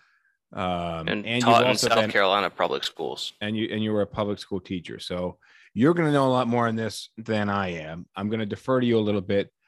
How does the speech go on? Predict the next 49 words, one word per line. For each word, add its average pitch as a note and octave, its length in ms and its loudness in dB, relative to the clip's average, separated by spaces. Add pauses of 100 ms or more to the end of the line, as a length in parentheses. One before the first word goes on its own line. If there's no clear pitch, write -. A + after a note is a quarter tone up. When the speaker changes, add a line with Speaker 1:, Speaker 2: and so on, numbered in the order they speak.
(320)
Speaker 1:
Um, F2+ 640 -2 (1080)
let A#2+ 120 2
me C#3+ 80 4
just D3 160 2
hit C#3+ 140 -4
the B2+ 80 0
quick C3 220 -2 (120)
comments A#2 380 0
on G2+ 80 -4
TikTok G2 460 -4
'cause F#2+ 120 -8
I F#2+ 160 0
always A#2 320 2
feel G2+ 200 -4
bad. G2 440 -2
TikTok, A#2 480 -2
my G#2 140 -2
eye A2 180 2
line A2 240 2
for F2+ 120 -14 (100)
TikTok G2 420 -2
is F2+ 100 -2
over F2+ 220 -2
here, F#2 360 -2 (260)
so - 160 -6
I F#2+ 40 0
miss G2+ 240 2
him G2 100 0
a G2 40 0
little F#2+ 160 -2
bit. F#2+ 260 0 (380)
Um, F#2 460 0 (500)
we A#2 140 -2
got A2+ 200 0
Let A#2 220 2
Love A2+ 220 2
Rain G#2+ 340 0
saying, G#2 320 -2
"A G2+ 40 -2
lot A2 260 2
of G#2+ 140 -2
women A2+ 300 0
were G2+ 120 -2
crushing A#2 560 -2
on G2 140 -6
Cuomo G#2 380 -2
during G2+ 200 -4
the G2 80 -8
pandemic." A#2 680 0